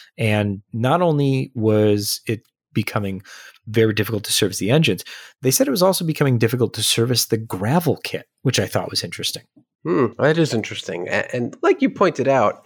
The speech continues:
Speaker 2: there cannot be many aircraft, if any, out there in the world that are forty-three years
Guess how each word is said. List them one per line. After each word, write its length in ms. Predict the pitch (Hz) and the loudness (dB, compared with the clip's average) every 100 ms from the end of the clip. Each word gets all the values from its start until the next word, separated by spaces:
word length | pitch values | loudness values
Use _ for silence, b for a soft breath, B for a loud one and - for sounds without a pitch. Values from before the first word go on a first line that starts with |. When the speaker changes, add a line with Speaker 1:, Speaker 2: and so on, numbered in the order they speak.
| B B B _ | B B B _
Speaker 2:
there 160 | 185 196 | 4 4
cannot 840 | - 120 92 104 131 110 - - | 0 -4 -4 0 2 2 -2 -2
be 220 | 131 107 | -2 0
many 440 | 98 113 131 117 | -2 0 2 2
aircraft, 680 | - 120 123 - 98 85 - - | 2 0 0 0 0 -2 -8 -2
if 240 | 156 139 - - | 0 0 -2 -2
any, 300 | 147 151 110 | 0 2 2
out 240 | 101 101 | 2 0
there 140 | 101 | 0
in 180 | 92 143 | 0 -2
the 100 | 127 | -2
world 600 | 113 117 127 117 90 - b b b | 0 2 4 4 2 -6 b b b
that 140 | 117 | 0
are 60 | 101 | 0
forty-three 880 | - - 175 202 185 - - 139 147 | -2 4 6 6 2 -2 0 4 4
years 480 | 120 117 123 117 | 4 2 4 2